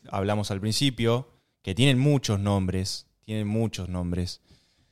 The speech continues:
Seguramente los conozcan como Illuminati, como los masones, como las castas masónicas, como,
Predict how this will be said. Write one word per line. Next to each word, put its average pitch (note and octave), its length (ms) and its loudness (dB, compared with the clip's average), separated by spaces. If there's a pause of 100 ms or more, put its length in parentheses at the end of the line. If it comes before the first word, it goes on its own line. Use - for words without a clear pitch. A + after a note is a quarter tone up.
(240)
Seguramente B2+ 600 6
los G#2+ 140 4
conozcan A2 340 0
como G#2 300 4
Illuminati, A2 840 4
como G#2 200 2
los G#2 100 4
masones, G#2+ 640 2
como G2 480 4
las F2+ 200 2
castas G2+ 340 2
masónicas, G2+ 720 2
como, G2 320 -6